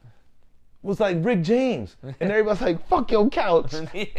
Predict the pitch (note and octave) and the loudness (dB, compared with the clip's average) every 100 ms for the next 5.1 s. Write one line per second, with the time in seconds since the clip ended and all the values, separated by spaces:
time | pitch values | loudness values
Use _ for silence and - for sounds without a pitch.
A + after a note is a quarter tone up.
0 | F#3+ B3+ D4+ C4+ C4+ C4 B3+ A3 G#3+ B3 | 2 4 2 4 4 4 2 0 2 2
1 | B3 D4+ - F#3+ F#3 C4 A#3 A3 E3 D3 | 2 0 -2 -2 -2 4 6 8 6 -2
2 | - - - - - - - - - - | -8 -10 -10 -12 -16 -10 -8 -6 -4 -4
3 | - - E4+ - - - - - - - | -4 -6 -4 -6 -8 -12 -16 -18 -12 -6
4 | - A#3 - A#3 C4 - G#3+ - D#3+ B2 | -6 -4 -4 -2 -2 -2 -6 -6 -4 -4
5 | G2 | -4